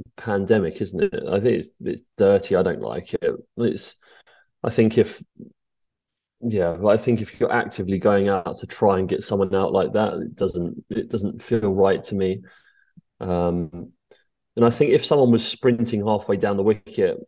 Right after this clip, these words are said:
and trying to steal yards, then I could understand giving someone a warning and saying, "Look, if you do that again, then I'm gonna run you out like this." But, um, yeah, running up and pretending to bowl, which is, that's the dirtiest bit, is people running up and getting into their gather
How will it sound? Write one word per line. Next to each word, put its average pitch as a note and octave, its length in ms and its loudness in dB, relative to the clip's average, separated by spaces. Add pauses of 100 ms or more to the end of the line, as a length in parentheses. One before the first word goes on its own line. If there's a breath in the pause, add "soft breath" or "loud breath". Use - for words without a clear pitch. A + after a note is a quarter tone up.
(180)
and A2+ 280 0
trying G#2 320 -2
to G2 60 0
steal G#2 340 2
yards, F2 680 0
then F#2 400 0 (460)
I G#2 100 0
could - 160 -2
understand F#2+ 580 0
giving F#2 300 -4
someone G2 260 0
a F#2 40 2
warning F#2 400 4
and F2+ 120 -2
saying, F#2 320 -2
"Look, F#2+ 240 2
if - 120 -8
you G2 80 -4
do F#2 160 0
that D#2+ 180 2 (100)
again, F2 360 0
then E2+ 340 0 (340)
I'm G2 140 -2
gonna F#2 160 0
run F#2 200 2
you F#2 120 2
out F#2 160 2
like E2 200 -2 (120)
this." - 340 -4 (120)
But, G2 340 4 (600 loud breath)
um, F2+ 580 -2 (120)
yeah, G2+ 240 4
running A#2 320 4
up G#2+ 220 0
and G2 260 -6
pretending A2 560 2
to F#2+ 120 -6
bowl, F2 420 2
which G2+ 200 -6
is, A#2+ 200 -4
that's E3 260 6
the A#2 80 -2
dirtiest G2+ 680 2
bit, F2 260 2
is - 80 -6
people A#2 340 -2
running A2 280 4
up G#2 180 -4
and F#2+ 100 -4
getting G#2 200 2
into F#2 300 -6
their F#2+ 140 2
gather F2 540 -2